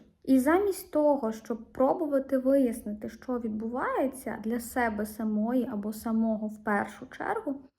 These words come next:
людина починає шукати якісь відповіді де-інде. Відповіді про те, що він чи вона робить. Відповіді про те, як на мене реагують. Десь якісь, знаєте, починають людині потрапляти відео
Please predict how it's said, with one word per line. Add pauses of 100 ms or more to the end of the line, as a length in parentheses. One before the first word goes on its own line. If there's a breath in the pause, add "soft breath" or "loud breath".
(360)
людина
починає
шукати
якісь
відповіді
де-інде. (260)
Відповіді
про
те, (760)
що
він
чи
вона
робить. (340 soft breath)
Відповіді
про
те,
як
на
мене
реагують. (320 loud breath)
Десь
якісь,
знаєте,
починають
людині
потрапляти
відео